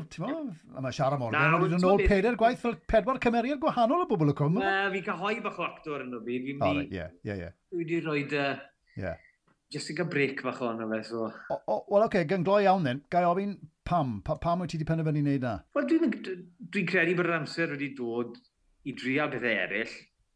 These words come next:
Speaker 2: Wi yn joio wneud sgwennu.
Speaker 1: Ie.
Speaker 2: Hwnna yw'r, i-, hwnna yw'r, yym, dyna'r, dyna'r maes sy'n rhoi mwy o buzz neu mwy o, mwy o wefr i fi
Speaker 1: Ocê.
Speaker 2: dyddiau 'ma, sef creu rhywbeth o dy ben dy hunan,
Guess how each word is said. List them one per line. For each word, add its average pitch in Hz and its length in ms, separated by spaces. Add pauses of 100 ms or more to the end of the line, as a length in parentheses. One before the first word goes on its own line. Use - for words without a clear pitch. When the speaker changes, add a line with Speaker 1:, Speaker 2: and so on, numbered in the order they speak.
(120)
Speaker 2:
Wi 123 200
yn 131 200 (760)
joio 131 380 (240)
wneud 123 260
sgwennu. 117 460 (600)
Speaker 1:
Ie. 110 220
Speaker 2:
Hwnna 139 360
yw'r, 127 200
i-, 139 200
hwnna 143 260
yw'r, 143 320
yym, 123 360
dyna'r, 139 360 (380)
dyna'r 156 320
maes 135 260
sy'n 131 160
rhoi 123 220 (220)
mwy 139 180
o - 40
buzz 113 360
neu 117 80
mwy 120 140
o, 120 80 (160)
mwy 127 160
o 123 60
wefr 110 360
i 104 80
fi 104 80
Speaker 1:
Ocê. 107 80
Speaker 2:
dyddiau 104 240
'ma, 98 120 (440)
sef 123 240
creu 127 380 (580)
rhywbeth 107 540
o 123 100
dy 117 80
ben 107 240
dy 110 160
hunan, 98 340